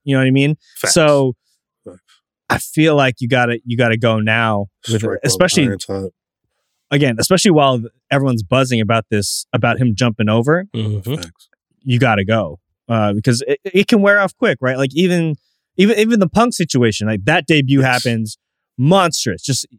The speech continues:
Speaker 1: huge ripple effects throughout the entire industry. But, you know,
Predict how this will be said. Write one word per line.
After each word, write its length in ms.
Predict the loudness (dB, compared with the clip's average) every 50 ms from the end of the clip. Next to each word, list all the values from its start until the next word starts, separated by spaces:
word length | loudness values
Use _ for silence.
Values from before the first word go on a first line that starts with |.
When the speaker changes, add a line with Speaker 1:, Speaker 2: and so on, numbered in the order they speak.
| _ -12
Speaker 1:
huge 360 | -2 2 4 4 4 4 4
ripple 240 | 2 2 2 0 -2
effects 280 | 0 0 -2 -2 -2
throughout 160 | -2 -2 -2
the 80 | -2 -2
entire 340 | -2 0 0 0 0 2 2
industry. 600 | 0 0 0 -2 -4 -2 -2 -2 -2 -2 -4 -6 _ _ _ _ _ _ _ _ _ _ _ _ _ _ _ _ _ _ _ _ _ _ _ -8
But, 260 | -2 0 0 2 2
you 100 | 4 2
know, 280 | 2 2 0 -2 -4